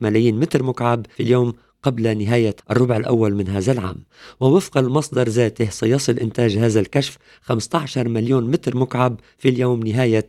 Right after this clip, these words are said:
العام الجاري. وتسعى السلطات الجزائرية لزيادة إنتاج الغاز الطبيعي،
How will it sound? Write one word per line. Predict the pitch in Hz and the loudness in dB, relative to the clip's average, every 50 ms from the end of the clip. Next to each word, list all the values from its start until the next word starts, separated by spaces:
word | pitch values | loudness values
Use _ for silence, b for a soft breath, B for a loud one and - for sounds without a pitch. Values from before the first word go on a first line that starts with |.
| - - | -6 -8
العام | 117 101 104 104 98 101 | -6 -2 -2 0 -2 -2
الجاري. | 92 98 117 101 92 - - B B B B B B B | 2 2 2 2 2 -4 -12 B B B B B B B
وتسعى | 131 135 - 190 - - 127 117 - | -2 0 0 -4 -2 -2 -4 -4 -4
السلطات | - - 123 110 110 110 - 131 127 - | -4 -4 0 0 0 2 0 -2 0 -2
الجزائرية | 117 104 110 104 98 110 - 98 104 110 113 117 113 | 0 2 2 2 2 0 0 2 0 2 2 2 2
لزيادة | 104 104 95 95 107 113 123 117 107 - - | 2 0 2 4 4 4 4 4 0 -2 -2
إنتاج | 107 104 - 117 110 98 104 | -8 -2 0 0 2 2 0
الغاز | 95 95 117 120 107 107 | 0 2 0 0 0 -2
الطبيعي، | 95 - - 101 98 123 127 117 120 123 | -6 -6 -6 -2 2 2 2 4 2 0